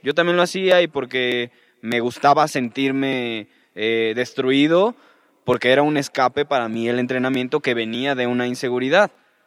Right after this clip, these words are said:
Eh, y decía, pues es que no soy bueno en nada, en esto es en lo único que soy bueno, que eso era una, es, es una mentira. No digo que sea bueno en, en, en otras cosas, pero a lo que voy es, mi identidad no estaba en eso,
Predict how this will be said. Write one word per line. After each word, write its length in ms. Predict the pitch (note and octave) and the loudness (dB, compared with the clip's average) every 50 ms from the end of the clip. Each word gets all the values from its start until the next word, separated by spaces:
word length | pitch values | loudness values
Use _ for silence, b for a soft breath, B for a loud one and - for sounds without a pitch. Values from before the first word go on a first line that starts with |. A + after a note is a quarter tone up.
| _ - | _ -10
Eh, 840 | G#2+ G#2+ G#2+ G#2+ G#2+ G#2+ G#2+ G#2+ G#2+ G#2+ G#2+ G#2+ G#2+ G#2+ G#2 - _ _ _ _ _ _ _ _ | -6 -4 -2 -2 -2 -2 -2 -2 -2 -2 -2 -4 -4 -6 -8 -10 _ _ _ _ _ _ _ _
y 220 | - A#2 B2 A#2+ A#2 | -10 -6 -6 -4 -2
decía, 320 | A#2 A2+ - - B2+ A#2+ A2 | -4 -4 -4 -2 -2 -2 -2
pues 140 | - A2+ | -2 -6
es 80 | C#3 C#3 | -6 -4
que 80 | - C#3+ | -2 -2
no 80 | D3+ D3+ | -2 0
soy 140 | D3+ C#3+ | 0 0
bueno 240 | C3 C#3 D3 D3 C#3 | 0 0 -2 -2 -2
en 80 | B2 A#2+ | -2 0
nada, 260 | C3+ D#3+ F3 F3 D#3 | 0 0 0 0 -2
en 100 | C3 C3 | -2 -4
esto 200 | C#3+ C#3 - - C#3 | -6 -6 -4 -4 -4
es 100 | B2+ B2+ | -4 -4
en 120 | B2+ B2 | -6 -6
lo 60 | A#2+ | -6
único 240 | B2 C3 C3+ B2 A#2+ G#2 | -6 -6 -6 -8 -8 -10
que 60 | - | -8
soy 160 | - C#3 C#3 | -6 -6 -4
bueno, 480 | C3 D3 F3+ G3 E3+ C3 C3 D#3 A3 _ _ _ _ _ _ _ _ _ - | -2 -2 -2 -2 -2 -2 -4 -4 -6 _ _ _ _ _ _ _ _ _ -12
que 180 | - G#2 G#2 | -8 -6 -6
eso 140 | G#2+ - - | -6 -4 -4
era 80 | A#2+ A#2+ | -4 -4
una, 340 | A#2+ A#2+ A2 G#2 F#2+ G2 G2+ | -4 -4 -4 -6 -8 -10 -12
es, 160 | G2 - - | -12 -12 -12
es 160 | - G#2 - | -14 -12 -10
una 160 | A#2+ A#2 A#2 | -8 -6 -6
mentira. 480 | A#2 C#3 - C#3 G3+ G3+ D#3 C#3+ D3+ E3 b b b b | -4 -6 -6 -4 0 2 2 2 0 -2 b b b b
No 80 | - C3 | -2 0
digo 100 | B2+ A#2 | 0 0
que 60 | A2 | -2
sea 140 | A2+ - B2 | 0 0 0
bueno 400 | A#2 A#2+ B2 B2 A#2 A2+ A2 G#2 | 2 2 -2 -4 -4 -4 -6 -6
en, 240 | G#2 G2+ G2+ G2 F#2+ | -8 -10 -12 -12 -14
en, 120 | G#2 G2+ | -14 -14
en 140 | G2 G2 G#2+ | -12 -8 -8
otras 240 | C3 C3+ D3+ D#3 - | -4 -2 -2 -2 0
cosas, 360 | - G3+ A3 - - - E3 | 2 2 2 4 2 0 0
pero 160 | - D3 C3+ | 2 2 2
a 20 | C3 | 2
lo 100 | B2 A#2 | 2 0
que 80 | - | 0
voy 140 | C3+ D3 D3+ D3+ | 0 2 2 2
es, 160 | C#3+ - b b b b | 0 0 b b b b
mi 100 | C#3 C3+ | -2 0
identidad 380 | C3+ C3+ C3 C#3 C3+ C#3 D3 | 0 0 -2 0 2 2 2
no 100 | D#3 E3 | 2 0
estaba 360 | D3+ - - D#3+ E3 E3+ E3 | -4 -2 0 0 2 2 2
en 120 | D3+ D#3+ E3+ | 0 0 0
eso, 320 | F#3+ G#3+ - - A2+ G#2 | 0 0 -2 -4 -8 -8